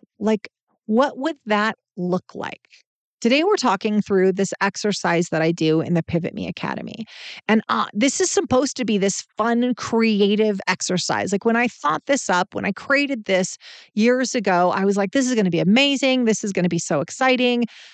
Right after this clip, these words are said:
Um, it's, it's a more creative process. It's, it's less framework and more kind of vision casting. Here's what happened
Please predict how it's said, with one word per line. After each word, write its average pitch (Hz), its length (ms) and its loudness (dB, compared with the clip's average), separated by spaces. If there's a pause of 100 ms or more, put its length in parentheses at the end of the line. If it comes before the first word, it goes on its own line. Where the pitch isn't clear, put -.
(120)
Um, 175 380 0
it's, - 320 -2
it's 202 160 -2
a 202 40 2
more 196 200 4
creative 247 560 0
process. 233 760 0
It's, - 260 -6
it's - 220 -6
less 196 260 0
framework 262 600 0
and 196 140 2
more 196 180 2
kind 196 180 -2
of 180 80 0
vision 254 400 0
casting. 233 640 2 (480)
Here's 294 540 2
what 294 120 2
happened 196 640 -4